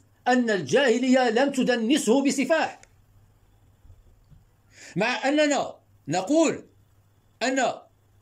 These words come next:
وأبوي النبي صلى الله عليه وآله وسلم كانوا من أهل الفترة. طيب، ألا تعلمون ما في كتبكم عن أئمتكم بحديث قدسي يروونه عن النبي صلى الله عليه وآله وسلم؟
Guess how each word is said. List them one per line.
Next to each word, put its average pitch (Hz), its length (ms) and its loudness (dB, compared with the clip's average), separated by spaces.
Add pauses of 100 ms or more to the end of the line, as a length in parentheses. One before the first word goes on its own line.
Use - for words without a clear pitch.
(420)
وأبوي 226 840 -2
النبي 214 540 -2
صلى 220 260 -6
الله 240 280 -2
عليه 233 300 -2
وآله 262 300 -2
وسلم 285 520 -4 (220)
كانوا 277 520 0
من 262 160 -2
أهل 277 320 -2
الفترة. 285 560 -4 (1700)
طيب، 277 380 -2 (280)
ألا 302 240 -2
تعلمون 277 680 0
ما 269 160 2
في 254 140 -2
كتبكم 269 560 0
عن 208 140 0
أئمتكم 262 920 -2 (100)
بحديث 247 600 0
قدسي 240 680 -2
يروونه 233 560 2
عن 226 160 -2
النبي 220 360 0
صلى 214 220 0
الله 208 280 0
عليه 208 260 0
وآله 208 300 0
وسلم؟ 226 420 -2